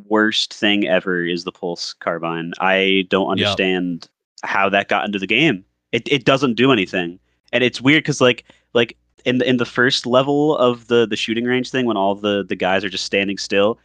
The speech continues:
Speaker 1: it takes two bursts to kill someone. And it's like, "Wow, this is really cool." And the, the, the bullets are tracking. This is great. This is fine.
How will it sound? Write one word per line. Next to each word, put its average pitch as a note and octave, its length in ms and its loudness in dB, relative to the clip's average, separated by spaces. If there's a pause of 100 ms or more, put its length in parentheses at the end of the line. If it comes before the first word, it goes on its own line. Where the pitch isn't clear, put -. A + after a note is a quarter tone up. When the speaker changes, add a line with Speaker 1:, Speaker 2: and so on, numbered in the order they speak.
(180)
Speaker 1:
it C3 80 -10
takes - 240 -2
two F#3 260 0
bursts D#3+ 600 0 (100)
to - 80 -12
kill C#3 220 -2
someone. F2+ 420 -6 (320)
And A2 60 -4
it's - 80 -8
like, G#2 100 0
"Wow, A2 400 0
this D3 160 -4
is A2 140 -6
really B2+ 180 2
cool." A2+ 440 0
And A2+ 120 0
the, G#2+ 80 0 (100)
the, A2 200 2
the G2 140 -4
bullets B2+ 340 0
are G2 60 -10
tracking. C#3+ 640 0 (320)
This C#3+ 160 -2
is C#3 140 -2
great. C3+ 500 0
This - 160 -8
is C3+ 100 -10
fine. D3+ 460 0